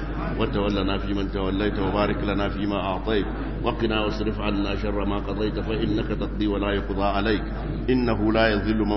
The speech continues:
واليت ولا يعز من عاديت، تباركت ربنا وتعاليت. وصل اللهم على نبينا محمد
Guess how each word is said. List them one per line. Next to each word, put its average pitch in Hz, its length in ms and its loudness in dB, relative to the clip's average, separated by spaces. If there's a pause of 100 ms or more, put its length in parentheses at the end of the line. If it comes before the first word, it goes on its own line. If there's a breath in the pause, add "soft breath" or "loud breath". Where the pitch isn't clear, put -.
واليت 107 420 2
ولا 101 280 2
يعز 104 360 0
من 101 200 2
عاديت، 101 400 0
تباركت 104 540 -2
ربنا 104 400 0
وتعاليت. 104 600 0 (400)
وصل 107 200 0 (120)
اللهم 110 400 2
على 107 220 4
نبينا 110 540 2
محمد 110 560 0